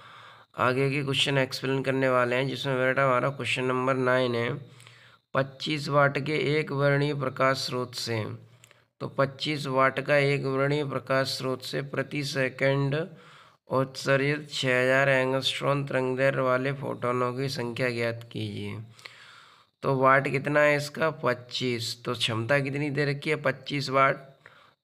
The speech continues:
तरंग दैर्घ्य कितनी दे रखी है? छः हज़ार एंगस्ट्रॉम।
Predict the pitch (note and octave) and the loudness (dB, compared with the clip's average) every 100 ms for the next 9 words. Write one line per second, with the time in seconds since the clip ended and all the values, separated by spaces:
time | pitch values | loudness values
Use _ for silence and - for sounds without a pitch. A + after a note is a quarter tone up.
0 | - C3 C3+ C#3 D3 C#3+ C#3+ C#3 D3 C#3+ | 0 2 4 4 2 2 -2 -2 -2 0
1 | C#3+ C#3+ D#3 D#3 D3 - B2 B2 B2+ B2+ | 0 -2 -4 -4 -2 0 2 4 4 4
2 | B2 B2 - - G#2+ G#2 | 2 0 -2 -2 -2 -2